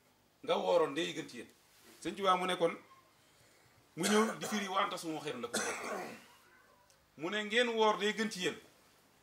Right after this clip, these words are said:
Waaye loolu bañ koy wax, mooy ngeen fexe ba woor ci seen xol. Waaye ngeen woor ci seen làmmiñ. Waaye ngeen woor ci seeni cër.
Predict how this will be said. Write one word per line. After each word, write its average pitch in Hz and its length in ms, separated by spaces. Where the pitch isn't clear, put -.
Waaye 180 220
loolu 190 140
bañ 220 100
koy 214 140
wax, 180 160
mooy 143 220
ngeen 151 220
fexe 156 280
ba 147 120
woor 185 840
ci 180 100
seen 175 280
xol. 165 240
Waaye 180 300
ngeen 190 280
woor 202 380
ci 202 120
seen 202 280
làmmiñ. 131 440
Waaye 135 240
ngeen 147 280
woor 151 280
ci 156 80
seeni 160 320
cër. 196 220